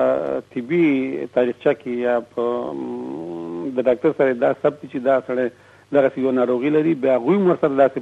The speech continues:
په ښه شکل سره هغه بیمه یې ورته تقریباً کیدای شي چې رد یې کړي، ورته ورې نه کړي.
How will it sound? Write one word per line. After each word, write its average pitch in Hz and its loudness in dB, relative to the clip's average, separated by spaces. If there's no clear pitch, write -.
په 123 0
ښه 160 2
شکل 139 -2
سره 131 4
هغه 123 2
بیمه 127 0
یې 156 4
ورته 151 2
تقریباً 139 -2
کیدای 131 0
شي 135 -8
چې 131 -2
رد 165 4
یې 123 -2
کړي، - -10
ورته 123 -4
ورې 156 8
نه 120 2
کړي. - -10